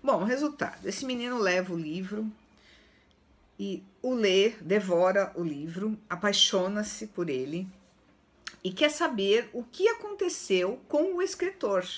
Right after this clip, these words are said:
Eu não vou contar a história aqui pra vocês, porque eu quero que vocês leiam. E começa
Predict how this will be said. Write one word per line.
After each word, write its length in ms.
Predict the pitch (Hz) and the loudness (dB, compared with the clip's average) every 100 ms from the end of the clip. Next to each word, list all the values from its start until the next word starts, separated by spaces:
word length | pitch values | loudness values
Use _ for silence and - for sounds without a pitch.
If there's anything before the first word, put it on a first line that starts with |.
| - _ _ _ - | -16 _ _ _ -10
Eu 100 | 349 | -4
não 80 | |
vou 100 | 311 | -4
contar 280 | 220 220 214 | -2 -4 -4
a 20 | |
história 400 | 175 - 156 156 | -4 -4 -4 -4
aqui 120 | 156 175 | -6 -10
pra 160 | 180 | -8
vocês, 440 | 190 202 233 339 302 | -8 -8 -6 -6 -6
porque 140 | - | -10
eu 20 | |
quero 220 | 226 214 214 | -8 -8 -8
que 80 | |
vocês 340 | 208 220 233 220 | -10 -8 -8 -6
leiam. 420 | 175 135 147 147 - - - - - - - | -8 -8 -12 -18 -20 -20 -20 -20 -20 -20 -12
E 120 | 339 | -6
começa 600 | 392 480 466 466 - - | 2 2 2 -2 -2 -6